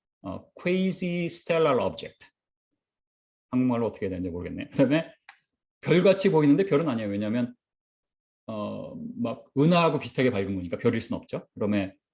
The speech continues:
어, 적색 편의에 의하면 거의 대부분이 다 엄청 멀리에 있어요.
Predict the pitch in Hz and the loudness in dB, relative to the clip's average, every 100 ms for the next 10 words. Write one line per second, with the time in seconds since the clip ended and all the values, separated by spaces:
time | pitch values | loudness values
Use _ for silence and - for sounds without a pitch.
0 | _ - 98 - 123 - 160 - 151 139 | _ -12 -10 -6 -4 -2 -2 0 4 4
1 | 127 117 123 196 - _ _ _ - 160 | 4 2 0 -2 -6 _ _ _ 0 4
2 | 190 156 135 127 143 143 147 - 196 208 | 6 4 0 0 -4 -4 -6 0 0 4
3 | 277 104 95 98 87 - 80 | 4 6 2 -2 -4 -8 -16